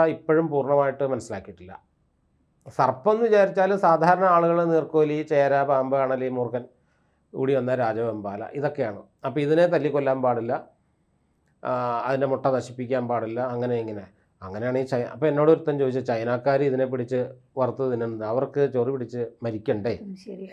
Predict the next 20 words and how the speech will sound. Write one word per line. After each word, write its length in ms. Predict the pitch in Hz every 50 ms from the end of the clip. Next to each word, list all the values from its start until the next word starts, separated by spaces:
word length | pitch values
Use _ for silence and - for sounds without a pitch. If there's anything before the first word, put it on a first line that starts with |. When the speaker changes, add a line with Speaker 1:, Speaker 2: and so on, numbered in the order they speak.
| 131
Speaker 1:
എന്ന് 160 | - 131 127 123 139
ചോദിച്ചിട്ടുണ്ട്. 540 | 139 151 147 - 175 135 123 135 127 117 104 - - _ _ _ _ _ _ _ _ _ _ _ _
അവർക്കല്ലേ, 420 | 135 131 147 147 - 170 151 139 127 139
ചൈനക്കാർക്കല്ലേ 640 | 139 143 156 - 160 156 156 151 160 156 151 151 143
ഏറ്റവും 200 | 147 160 160 151 147
കൂടുതൽ 180 | 143 147 147 147 143
സർപ്പദോഷം 480 | 123 123 127 151 151 156 147 156 160 156 147
ബാധിക്കേണ്ടത്, 560 | 139 139 139 127 139 147 139 131 123 110 98 95 - _ _ _ _ _ _ _ _ -
ഈ 40 | 135 127
കേരളത്തിൽ 340 | 147 143 139 156 156 147 160 160
മാത്രം 240 | 156 147 147 147 139 135
എന്താ 180 | 131 127 127 143 139 -
എന്ന് 120 | 135 139 139 -
ചോദിക്കും. 340 | 127 110 101 104 95 92 - - _ _ _ _ _ _ _ _ _ _ _ _ _ -
അപ്പോൾ 140 | 139 151 147 139
യഥാർത്ഥത്തിൽ 600 | 135 120 131 151 170 175 170 190 196 165 202 190 190
ഇതിൻ്റെ 200 | 180 180 170 175 170
ആ 60 | 170 165
ഒരു 60 | 165 156 147
തെറ്റിദ്ധാരണയാണ്. 640 | 139 120 143 135 156 156 147 143 127 101 87 85